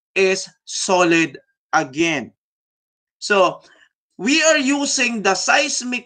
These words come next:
waves in order for us to know that, uh, in the layers of the earth, mga bata, iba-iba pa rin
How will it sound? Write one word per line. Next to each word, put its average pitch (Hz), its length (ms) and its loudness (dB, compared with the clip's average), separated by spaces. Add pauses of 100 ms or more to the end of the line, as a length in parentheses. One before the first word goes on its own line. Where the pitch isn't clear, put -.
waves 185 640 -2
in 220 160 -6
order 247 320 -2
for 226 320 -2
us - 480 -2
to 233 160 -8
know 226 640 0 (480)
that, 220 400 4 (400)
uh, 185 1120 2 (1160)
in 302 240 0
the 277 160 4
layers 226 800 2
of 202 240 0
the 220 240 0
earth, 190 400 0
mga 196 400 -2
bata, 190 560 4 (160)
iba-iba 262 640 0
pa 240 160 6
rin 208 240 0